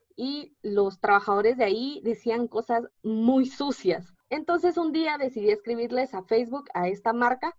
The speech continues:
y les dije que sus empleados acosaban. Al final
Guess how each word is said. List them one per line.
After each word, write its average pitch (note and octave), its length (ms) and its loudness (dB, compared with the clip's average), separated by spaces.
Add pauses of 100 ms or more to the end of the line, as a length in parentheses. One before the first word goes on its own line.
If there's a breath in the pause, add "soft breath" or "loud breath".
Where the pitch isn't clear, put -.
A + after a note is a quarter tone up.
(160 soft breath)
y D4 220 -6
les B3 220 6
dije A#3+ 360 -4
que G#3 200 0
sus G3+ 240 -6
empleados G#3+ 560 0
acosaban. G#3 640 -4 (220)
Al G3 220 0
final B3+ 540 2